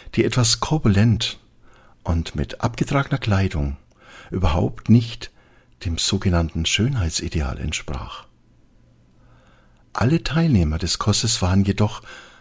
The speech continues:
von ihrer wunderbaren Präsenz und ihrer inneren Schönheit fasziniert. Es war eine ganz besondere Frau.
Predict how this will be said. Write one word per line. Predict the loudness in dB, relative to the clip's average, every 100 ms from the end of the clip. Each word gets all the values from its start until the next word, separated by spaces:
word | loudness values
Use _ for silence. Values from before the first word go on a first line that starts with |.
| _
von | 0 0
ihrer | 2 2 0 0
wunderbaren | 2 4 4 4 4
Präsenz | 2 0 -2 -2 -4 -6 -8 -12 _ _ _ _ -20 _ -6
und | -4
ihrer | -2 -2 -4 -6 _
inneren | 4 4 4 2
Schönheit | 2 0 -2 -2 -6 -6
fasziniert. | -4 -4 -4 -2 -2 -4 -8 -16 -18 -20 -20 -20 -20 -20 -20 -20 -20 -20 -20 -8
Es | -2 0 2
war | 2 0 -2 -8 -20 -20 -6
eine | 0 0
ganz | 0 0 2 2 0 -2
besondere | -2 0 0 -2 -4
Frau. | -4 -4 -4 -6